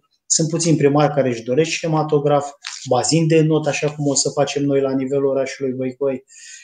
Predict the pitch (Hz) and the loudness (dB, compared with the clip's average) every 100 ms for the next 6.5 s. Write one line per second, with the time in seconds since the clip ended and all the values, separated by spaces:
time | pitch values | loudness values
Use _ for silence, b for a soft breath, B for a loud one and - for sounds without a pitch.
0 | B - 156 165 147 151 151 - 202 170 | B -2 2 2 2 0 -2 -2 0 4
1 | 147 147 175 - - 165 131 - _ - | 8 8 6 2 2 2 2 -2 _ 2
2 | 143 139 139 135 131 135 165 151 143 139 | 4 4 0 -2 0 0 2 0 0 0
3 | 127 139 127 196 196 175 151 B B B | 0 0 -2 0 0 0 -2 B B B
4 | - 180 170 165 160 160 147 143 165 151 | -2 0 0 0 -2 2 2 2 2 2
5 | 139 147 143 143 131 - 127 - 139 131 | 2 2 2 2 -4 -2 -4 -2 0 0
6 | 127 - - 113 | 0 -2 -2 -4